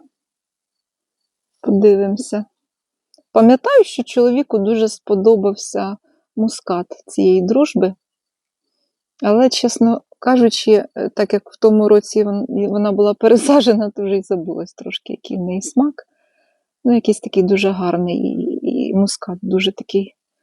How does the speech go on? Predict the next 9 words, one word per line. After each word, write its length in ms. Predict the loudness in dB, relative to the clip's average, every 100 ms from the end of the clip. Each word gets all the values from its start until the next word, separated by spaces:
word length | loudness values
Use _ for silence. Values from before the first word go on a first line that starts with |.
| _ _ _ _ -8
гарний. 720 | -2 0 0 0 0 0 -4 -12 -14 -20 _ _ _ _ _ _ _ _ _ _ _ _ _ _ -4 2
Це, 140 | 2
до 140 | 4
речі, 320 | 2 0 -2 -2
я 100 | -2
підійшла 520 | -2 -2 0 0 0
до 280 | 2 0 -4 _ -2
лівадійського 920 | 2 4 2 2 0 -2 -4 -2 -2
чорного. 680 | 0 0 4 2 2 -4